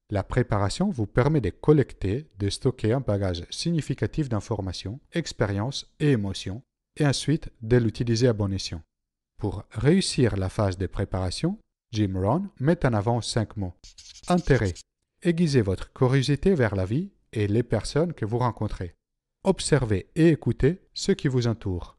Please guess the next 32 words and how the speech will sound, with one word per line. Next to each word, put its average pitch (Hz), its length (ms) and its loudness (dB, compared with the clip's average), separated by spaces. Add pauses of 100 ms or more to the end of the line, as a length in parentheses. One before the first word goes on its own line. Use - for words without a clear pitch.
spécialement 117 720 0
si - 160 -4
vous 117 160 0
visitez 120 540 0
une 92 80 -4
nouvelle 104 280 2
ville 117 400 0 (180)
ou 170 120 2
un 143 60 2
nouveau 117 260 0
pays. 90 300 -6 (500)
Fascination. 143 760 0 (540)
Transformez 147 680 2
votre 101 380 0
intérêt 156 600 2
en 113 140 -2
fascination. 98 680 -6 (480)
Lorsque 107 280 -4
vous 98 180 -4
êtes 95 140 -4
intéressé, 110 720 -2
vous 185 160 2
vous 180 100 2
demandez, « 104 480 2 (400)
Qu'est-ce 190 240 0
qui 139 120 -2
se - 80 -6
passe ? - 420 -2 (400)
Est-ce 120 220 -2
que 110 120 -4
ça 104 160 -4
marche ? » 147 460 -4